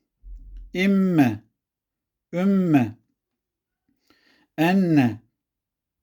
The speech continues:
inne, ünne, evve, ivve, üvve, ehe,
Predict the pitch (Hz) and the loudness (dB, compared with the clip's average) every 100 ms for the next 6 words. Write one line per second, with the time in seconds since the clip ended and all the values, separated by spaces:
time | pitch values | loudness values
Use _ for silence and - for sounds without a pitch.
0 | _ - 170 190 180 170 135 110 - _ | _ -6 -2 0 0 2 2 0 -10 _
1 | _ _ _ _ _ _ _ - 180 196 | _ _ _ _ _ _ _ -6 -2 0
2 | 185 160 117 107 _ _ _ _ _ _ | 2 2 0 -4 _ _ _ _ _ _
3 | _ _ _ - 170 196 185 156 131 104 | _ _ _ -6 -2 0 0 0 0 -2
4 | - _ _ _ _ _ _ _ - 175 | -12 _ _ _ _ _ _ _ -10 -2
5 | 190 190 160 139 117 107 _ _ _ _ | -2 -2 -2 0 -2 -6 _ _ _ _
6 | _ _ _ _ _ - 185 202 190 165 | _ _ _ _ _ -6 -2 0 0 2
7 | 147 120 - _ _ _ _ _ _ _ | 2 0 -8 _ _ _ _ _ _ _
8 | _ _ _ _ _ _ _ _ _ - | _ _ _ _ _ _ _ _ _ -2
9 | 175 180 135 151 131 107 | 0 0 0 2 2 0